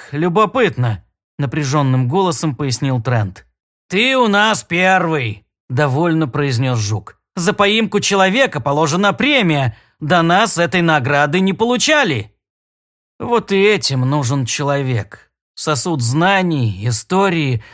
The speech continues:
остатков традиций, необходимых мутантам для организации собственных обществ. Новые племена пока неустойчивы, нуждаются в сообщении с прошлым, и потому чистый человек для них словно шаман, мудрец и учитель.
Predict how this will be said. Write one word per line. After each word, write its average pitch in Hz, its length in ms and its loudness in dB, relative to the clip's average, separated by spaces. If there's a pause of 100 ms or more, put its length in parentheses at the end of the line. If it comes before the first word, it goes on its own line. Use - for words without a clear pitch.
(120)
остатков 156 640 -2
традиций, 160 840 0 (340)
необходимых 185 640 0
мутантам 175 640 0
для 160 160 0
организации 165 840 0
собственных 147 880 -4
обществ. - 680 -6 (440)
Новые 196 340 0
племена 175 480 0
пока 151 300 -2
неустойчивы, 151 880 0 (320)
нуждаются 190 640 0
в - 20 -6
сообщении 196 640 0
с - 100 -2
прошлым, 127 580 0
и - 20 -4
потому 143 360 -2
чистый 147 440 -4
человек 165 520 -2
для 135 160 -2
них 170 320 -2 (240)
словно 175 500 -2
шаман, 170 680 0
мудрец 120 760 -2
и 131 120 -4
учитель. 123 680 -6